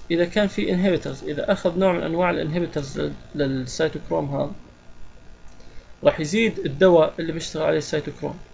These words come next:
يعني مثلًا هون زي ما انتم شايفين مثلًا لل one A two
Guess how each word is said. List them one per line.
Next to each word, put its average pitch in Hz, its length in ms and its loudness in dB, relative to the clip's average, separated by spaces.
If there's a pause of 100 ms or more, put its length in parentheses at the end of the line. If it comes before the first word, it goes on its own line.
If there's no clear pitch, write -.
(800)
يعني 156 180 2
مثلًا 196 280 2
هون 170 160 0
زي 160 100 0
ما 180 80 0
انتم 175 100 -4
شايفين 156 360 -2
مثلًا 147 280 -4 (240)
لل 156 160 -2
one 208 220 2
A 175 240 0
two 151 40 -2